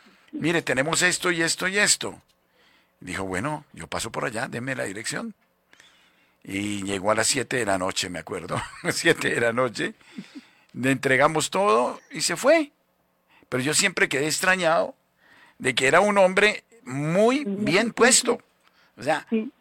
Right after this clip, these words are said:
Speaker 1: limpio,
Speaker 2: La misma,
Speaker 1: aseado.
Speaker 2: la misma angustia, que la, o mi-, o la misma preocupación, o eso que te,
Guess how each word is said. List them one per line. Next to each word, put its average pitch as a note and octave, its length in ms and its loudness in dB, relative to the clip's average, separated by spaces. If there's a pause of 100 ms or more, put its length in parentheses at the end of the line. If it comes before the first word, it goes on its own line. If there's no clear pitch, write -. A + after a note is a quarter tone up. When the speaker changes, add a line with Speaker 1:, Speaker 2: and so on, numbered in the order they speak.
(140)
Speaker 1:
limpio, E3 600 2
Speaker 2:
La C4+ 160 8
misma, D4 100 8
Speaker 1:
aseado. E4 500 8 (140)
Speaker 2:
la C4 140 8
misma B3+ 300 8
angustia, D#4 540 8
que - 160 -2
la, C4 180 6
o C4 120 8
mi-, C4 160 8
o C#4 200 6
la C4 120 8
misma B3+ 220 8
preocupación, A#3+ 760 4
o C4+ 80 2
eso C4+ 180 2
que B3+ 140 6
te, A3+ 200 2